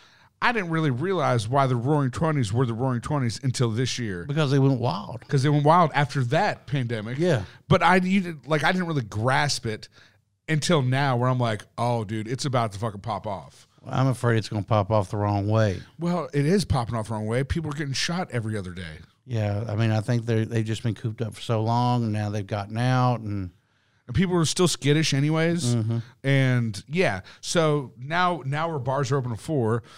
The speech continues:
Speaker 1: the bartenders don't wanna be there past two o'clock now 'cause they got so used to getting out at two. Now we got a bunch of,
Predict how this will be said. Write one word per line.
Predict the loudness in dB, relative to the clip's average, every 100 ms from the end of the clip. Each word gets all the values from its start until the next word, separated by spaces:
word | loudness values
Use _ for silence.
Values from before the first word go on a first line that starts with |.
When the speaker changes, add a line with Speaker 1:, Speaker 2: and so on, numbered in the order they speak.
| -20 -10
Speaker 1:
the | -4
bartenders | 4 4 4 -2 -2
don't | -2 -4
wanna | -4
be | -4 -2
there | -2
past | -2 -4 -2
two | -2
o'clock | 0 0 0
now | -2 -4
'cause | -4
they | -4
got | -4 -4
so | -4 -2
used | -2 -4
to | -4
getting | -6 -4
out | -6
at | -6
two. | -4 -2 -2 -6 -10 -20 -6
Now | -2 0
we |
got | 0
a |
bunch | 0 0 0
of, | 0